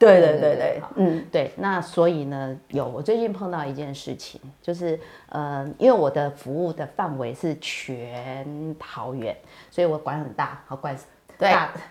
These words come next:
Speaker 1: 海边、
Speaker 2: 小山
Speaker 1: 山边
Speaker 2: <laughs> 都有，
Speaker 1: 都有。
Speaker 2: 都有的足迹。然后我，呃，最近有一个病人是在复兴乡的山上，
Speaker 1: 嗯。
Speaker 2: 然后，呃，他是原住民好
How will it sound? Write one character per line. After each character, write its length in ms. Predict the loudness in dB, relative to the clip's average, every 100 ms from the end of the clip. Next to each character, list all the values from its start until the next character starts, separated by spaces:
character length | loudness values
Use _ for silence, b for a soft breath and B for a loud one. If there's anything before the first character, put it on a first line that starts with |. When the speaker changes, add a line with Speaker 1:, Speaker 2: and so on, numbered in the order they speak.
| 2
Speaker 1:
海 180 | 8 10
边、 240 | 10 10
Speaker 2:
小 60 | 10
山 100 | 8
Speaker 1:
山 80 | 8
边 360 | 8 8 4
Speaker 2:
<laughs> 40 | 8
都 160 | 8
有， 140 | 10 10
Speaker 1:
都 60 |
有。 220 | 12 10 8
Speaker 2:
都 140 | 6
有 160 | 6 4
的 140 | 0
足 160 | -2 -6
迹。 260 | -6 -10 B B B B
然 120 | -8
后 260 | -6 -4 -2
我， 180 | -2 -2 -4
呃， 360 | -8 -8 -8 -10 -12 _ _ _
最 100 | 2
近 140 | 4
有 80 | -2
一 40 | -2
个 80 |
病 220 | -4 -4 -6
人 100 | -10
是 120 | -4
在 240 | -2 -2
复 180 | -4 -6
兴 200 | -2 -4
乡 200 | -6 -8
的 80 | -8
山 260 | -10 -16 -18
上， 200 | -18 -20 -20 _ b
Speaker 1:
嗯。 280 | -2 0 0
Speaker 2:
然 120 | -2
后， 580 | -4 -4 -4 -2 -4 -6
呃， 360 | -8 -6 -6 -6
他 100 | -8
是 360 | -8 -6 -6 -6
原 180 | -8 -10
住 160 | -10
民 200 | -10 -10
好 140 | -12